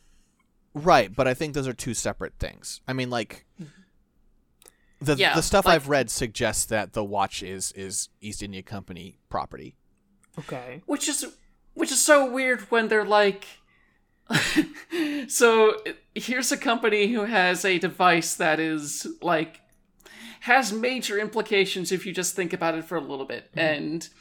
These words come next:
Speaker 2: after you, after you resolve this whole case, they're like, "Eh, just keep it."
Speaker 3: Yes,
Speaker 2: Like,
Speaker 3: you do,
Speaker 2: what?
Speaker 3: you do have the watch at the end. So I guess that means it is just sort of issued to inspectors? I guess?
Speaker 1: I,
Speaker 3: Like,
Speaker 1: I guess
Speaker 3: wouldn't that
Speaker 1: so?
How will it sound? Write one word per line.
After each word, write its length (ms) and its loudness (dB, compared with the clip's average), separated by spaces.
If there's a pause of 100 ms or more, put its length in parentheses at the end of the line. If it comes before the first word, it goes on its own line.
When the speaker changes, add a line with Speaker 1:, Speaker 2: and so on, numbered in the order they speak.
(340)
Speaker 2:
after 420 6
you, 380 -6 (340)
after 280 4
you 120 -4
resolve 420 2
this 180 -2
whole 140 2
case, 360 -2
they're 140 -2
like, 320 0 (200)
"Eh, 240 6
just 220 -2
keep 200 -2
it." 80 0 (440)
Speaker 3:
Yes, 320 -2
Speaker 2:
Like, 60 -18
Speaker 3:
you 120 -4
do, 140 -6
Speaker 2:
what? 200 4
Speaker 3:
you 100 -4
do 200 2
have 160 -8
the 100 -4
watch 400 -8
at 140 -20
the 100 -16
end. 280 -16 (400)
So 200 -2
I 60 0
guess 280 0
that 280 4
means 220 0
it 100 2
is 260 0
just 300 -8
sort 160 -4
of 200 -6
issued 480 -2
to 140 -4
inspectors? 1040 -6 (600)
I 60 -4
guess? 500 0
Speaker 1:
I, 120 -6
Speaker 3:
Like, 420 2
Speaker 1:
I 80 -6
guess 260 0
Speaker 3:
wouldn't 100 0
that 60 2
Speaker 1:
so? 80 0